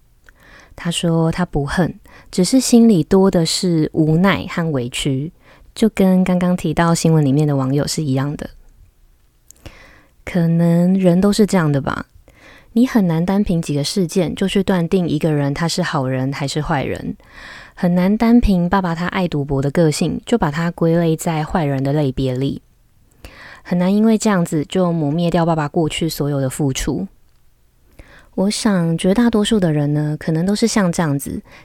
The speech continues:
介于这种黑与白之间的灰色地带。虽然爸爸的爱赌让C C在整个成长的过程中吃了不少的苦，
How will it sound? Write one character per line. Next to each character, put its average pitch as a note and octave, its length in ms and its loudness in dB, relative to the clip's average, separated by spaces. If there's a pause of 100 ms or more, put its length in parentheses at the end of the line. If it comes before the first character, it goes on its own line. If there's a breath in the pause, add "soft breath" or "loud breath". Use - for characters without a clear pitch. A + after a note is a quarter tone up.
介 G3 260 4
于 D#3+ 140 4
这 E3+ 160 0
种 D#3+ 320 -2
黑 G#3+ 220 2
与 E3+ 180 4
白 C#3+ 220 -4
之 D#3 180 -4
间 D3+ 260 0
的 D3 220 0
灰 D3+ 220 2
色 D3 180 0
地 D3 180 -6
带。 - 220 -6 (1800 soft breath)
虽 - 180 2
然 A#3+ 140 4
爸 A3+ 100 2
爸 F#3+ 140 2
的 E3 100 0
爱 F3 200 0
赌 D3+ 200 -2
让 E3+ 240 0
C E3+ 160 -2
C D#3+ 220 -2
在 E3 180 -2
整 C#3 240 -2
个 D3 220 -2
成 D3+ 160 -2
长 D#3 160 -2
的 C#3 100 -2
过 D#3 160 0
程 C#3+ 200 -2
中 D3 200 -2
吃 - 180 -4
了 E3 100 2
不 E3 120 0
少 C#3 220 -2
的 B2 100 -6
苦， - 320 -6